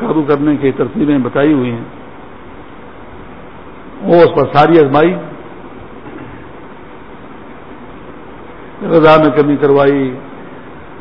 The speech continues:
تین ایام بیس کے روزے شروع کروائے جو تیرہ، چودہ، پندرہ چاند کی تاریخوں کو ہوتے ہیں،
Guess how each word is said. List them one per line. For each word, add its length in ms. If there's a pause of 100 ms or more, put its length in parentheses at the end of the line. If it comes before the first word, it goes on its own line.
تین 180
ایام 320
بیس 200
کے 100
روزے 280
شروع 220
کروائے 280 (100)
جو 80 (100)
تیرہ، 260
چودہ، 240
پندرہ 260 (800)
چاند 220
کی 100
تاریخوں 340
کو 100
ہوتے 220
ہیں، 140